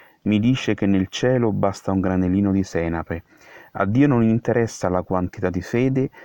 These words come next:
ma l'uso che ne facciamo. Ecco, questo è molto importante.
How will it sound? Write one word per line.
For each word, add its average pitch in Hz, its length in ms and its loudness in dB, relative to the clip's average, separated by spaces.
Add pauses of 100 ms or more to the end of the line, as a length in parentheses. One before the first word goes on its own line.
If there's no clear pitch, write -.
(160)
ma 98 280 2
l'uso 127 680 0
che 107 160 -4
ne 104 180 -2
facciamo. 82 680 -6
Ecco, - 420 -8 (320)
questo - 360 -4
è - 20 0
molto 107 420 -2
importante. 85 920 -8